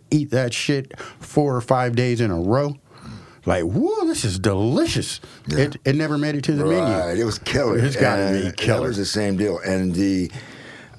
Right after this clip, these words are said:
Speaker 2: um, the thing is, I bet you didn't go, "Oh, God, that's too expensive." Uh, you know, people, you just make 'em pay for it. And
Speaker 1: Yeah.
Speaker 2: peop-, people are willing to pay for the good stuff,
Speaker 1: They're
Speaker 2: right?
Speaker 1: willing to pay for the good stuff. But, I,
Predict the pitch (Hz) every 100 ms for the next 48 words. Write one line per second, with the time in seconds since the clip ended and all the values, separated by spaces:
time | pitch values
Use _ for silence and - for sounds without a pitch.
0 | 92 90 82 82 78 76 - - - -
1 | - 82 95 - 131 127 107 80 90 82
2 | 71 104 117 - 123 110 104 92 92 82
3 | - 85 82 78 73 85 80 67 76 73
4 | 71 - - 82 76 - 78 73 - 73
5 | 73 71 71 - 87 - 82 78 73 80
6 | 76 - 98 110 98 101 87 82 85 92
7 | 95 117 - 85 69 - 78 90 78 55
8 | - 104 117 113 90 90 80 - 104 104
9 | 71 117 104 196 - - - - 123 151
10 | 175 170 151 127 117 117 120 104 95 82
11 | 90 85 - 101 113 180 151 104 135